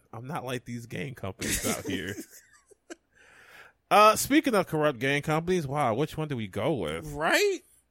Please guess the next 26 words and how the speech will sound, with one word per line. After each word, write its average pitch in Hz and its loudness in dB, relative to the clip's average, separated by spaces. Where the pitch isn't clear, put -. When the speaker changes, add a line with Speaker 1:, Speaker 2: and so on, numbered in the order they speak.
Speaker 1:
Um, 208 4
I 143 0
mean, 214 2
we're 233 6
still 247 2
in 220 4
the 202 2
Activision 165 0
wheelhouse. 175 2
Let's 185 -2
talk 208 -2
about 190 -4
them. 208 -4
Speaker 2:
Yeah, 165 -6
we're 156 -12
right 147 -10
there. 143 -4
Speaker 1:
So 220 4
you 233 4
know 285 4
how 269 4
Diablo 208 2
Immortal's 190 0
been 160 0
doing 175 6
numbers? 220 0